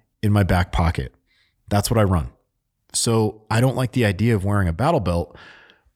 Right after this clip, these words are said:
unless it's something supporting something that I don't normally carry anyway. But if I can, and I, and I can, if I can, I'm going to get reps of drawing from concealment, reloading from my pocket,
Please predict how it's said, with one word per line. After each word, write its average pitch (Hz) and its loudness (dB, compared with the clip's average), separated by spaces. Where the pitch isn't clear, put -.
unless 117 0
it's - -2
something 113 0
supporting 151 -2
something 95 -2
that 95 2
I 92 4
don't 101 0
normally 92 2
carry 92 0
anyway. 104 0
But 104 4
if 98 -2
I 117 2
can, 107 -2
and 80 -4
I, 78 -2
and 78 -2
I 73 -2
can, 87 0
if - -6
I 127 -2
can, 151 0
I'm 110 0
going 113 0
to 113 2
get 101 0
reps - 0
of 92 0
drawing 104 0
from 107 0
concealment, 92 0
reloading 113 0
from 107 -6
my 104 0
pocket, 87 -2